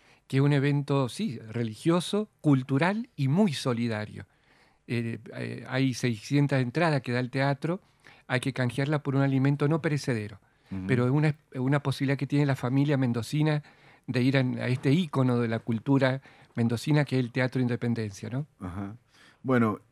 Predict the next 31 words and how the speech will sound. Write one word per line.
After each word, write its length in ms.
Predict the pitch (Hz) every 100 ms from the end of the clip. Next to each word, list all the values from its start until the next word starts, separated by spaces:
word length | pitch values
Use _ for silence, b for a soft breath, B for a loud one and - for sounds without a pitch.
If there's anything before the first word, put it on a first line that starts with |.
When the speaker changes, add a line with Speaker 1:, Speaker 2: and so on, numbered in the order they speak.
| _
Speaker 2:
y, 280 | 131 127 127
mm, 340 | 117 113 110 107 -
lo 180 | 110 117
de 100 | 127
siempre, 560 | 196 107 131 87 80 -
mañana, 420 | 92 107 110 92 90
es 120 | 80
decir, 120 | 110
eh, 400 | 101 95 92 90 78
la, 200 | 87 87
las 180 | 85 90
comidas, 600 | 90 95 113 113 113 107
la, 260 | 95 92 90
la, 280 | 90 90
la 120 | 139 107
Speaker 1:
<clears throat> 60 |
Speaker 2:
procesión, 580 | 92 87 87 117 117 110
las 120 | 92
misas, 640 | 87 98 113 107 110 104 90
el 140 | 90 95
encuentro 460 | 90 113 101 104
con, 460 | 87 92 90 90 85
con 160 | - 90
la 80 | 90
gente, 460 | - 131 117 120
¿alguna 520 | 104 95 110 110 101 92
recomendación 840 | 92 85 92 95 92 131 143 156 - b b b -
en 120 | 92
general? 460 | 104 104 110 131 131
Speaker 1:
Bueno, 260 | 233 208 190
los, 320 | 160 147